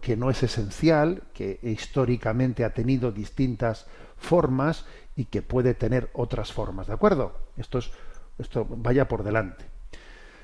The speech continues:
Segundo, la referencia a que ha habido revelaciones particulares en las que la Virgen María ha dicho que le duele al corazón de su hijo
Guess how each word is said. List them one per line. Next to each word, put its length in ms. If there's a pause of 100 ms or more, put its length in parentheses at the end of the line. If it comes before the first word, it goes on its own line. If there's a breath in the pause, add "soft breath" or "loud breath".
(500 soft breath)
Segundo, 760 (120)
la 120
referencia 840 (340)
a 140
que 400
ha 60
habido 320
revelaciones 680
particulares 880
en 180
las 180
que 500
la 120
Virgen 360
María 300
ha 60
dicho 340
que 100
le 140
duele 320
al 140
corazón 460
de 80
su 180
hijo 340